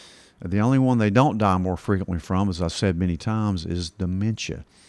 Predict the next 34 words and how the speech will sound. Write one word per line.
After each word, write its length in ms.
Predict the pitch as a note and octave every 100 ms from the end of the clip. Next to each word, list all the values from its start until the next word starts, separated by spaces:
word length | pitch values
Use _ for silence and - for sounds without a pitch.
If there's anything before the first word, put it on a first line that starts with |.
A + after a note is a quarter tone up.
| _ _
That's 260 | F#2 - -
more 380 | F#2+ F#2+ F#2 -
women, 420 | F#2 G2 G#2+ E2+
four-to-one. 680 | D2+ - E2+ D#2 D2+ C2+ - - _ - - _
But 120 | F2+
all 200 | G2 A#2
the 160 | C#3 C#3
others, 460 | C#3 C3 A2 A2 -
men. 500 | - G2 G2+ D#2+ C#2+ - _ - - - - -
Um, 580 | F#2 F#2+ F2 E2+ E2 E2+ _ _ _ - - - _ _ _ _ _
<sighs> 60 | - - - - - - _ _ _ _ _
they 160 | C#3+ F#3
don't 180 | G#3+ G#3+
even 220 | G3+ D3+
think 260 | - E3 C#3+
about 320 | A#2 B2+ -
their 100 | G#2+
mental 420 | G2+ B2 B2 F#2
health 340 | F2+ G2 F#2
either. 400 | F#2+ G#2+ F#2+ A1+ - - - - - _
Um, 520 | - F#2+ F#2 E2+ E2 E2 G2+ -
and 140 | G2
that's, 240 | B2 - - - - - -
as 200 | G2 G2
you 100 | G2+
can 160 | G2
see, 380 | - - B2 G2
very, 460 | D2+ F2+ G#2+ A#2 G#2+
very 280 | F#2+ G2
important. 600 | F#2 D#2+ - A2+ F#2+ - D2+
They 100 | F#2+
don't 220 | G2 -
like 240 | G2 F#2
screenings 840 | - - C3+ D3 D#3 D3+ D3+ B2+